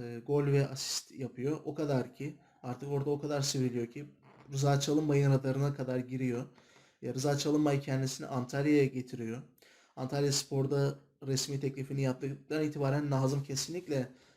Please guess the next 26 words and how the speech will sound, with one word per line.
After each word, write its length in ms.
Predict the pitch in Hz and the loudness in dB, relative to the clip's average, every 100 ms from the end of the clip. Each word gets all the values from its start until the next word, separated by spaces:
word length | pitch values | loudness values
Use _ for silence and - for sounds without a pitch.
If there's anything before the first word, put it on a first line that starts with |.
| _ | _
Türkiye'de 340 | 127 127 127 | -8 -4 -2
yaşamak 340 | 127 127 127 127 | -2 -4 -8 -6
isterim, 260 | 135 127 | -6 -6
kesinlikle 400 | - 131 156 151 | -6 -6 -4 -4
Antalya 380 | 139 127 131 127 | -2 0 0 0
için 240 | 123 - 131 | 0 -4 -6
oynamak 340 | 123 127 127 | -4 -4 -6
isterim." 400 | - 143 135 117 | -6 -4 -2 -2
diyor 180 | 139 143 | 0 2
ve, 140 | 139 139 - _ - - | 0 -2 -14 _ -20 -10
e, 160 | 123 117 | -4 -4
iki 200 | 127 151 | -2 2
yüz 100 | 139 | 6
elli 200 | 151 170 | 6 6
bin 140 | 160 | 6
euro 300 | 135 131 120 139 | 8 6 4 0
bonservis 540 | 131 - 135 139 139 | -2 0 0 0 0
karşılığında 640 | 139 127 - 123 123 160 | -2 -4 -4 -8 -8 -6
Antalya'ya 580 | - 139 139 156 131 107 - _ _ _ _ - _ _ _ | -2 -2 2 4 4 4 -4 _ _ _ _ -20 _ _ _
Nazım 360 | 135 123 120 120 | -2 -2 -2 -4
Sangare 480 | 120 117 120 120 113 | -4 -4 -4 -4 -4
geliyor. 380 | 117 123 165 202 - _ _ - - - _ _ _ _ - | -4 -2 -2 -2 -12 _ _ -20 -20 -20 _ _ _ _ 0
Ve 100 | 165 | 2
işte 360 | 175 - 196 190 | 4 8 8 8
burada 280 | 190 190 | 4 6
artık 380 | 165 175 - 202 | 6 6 4 -6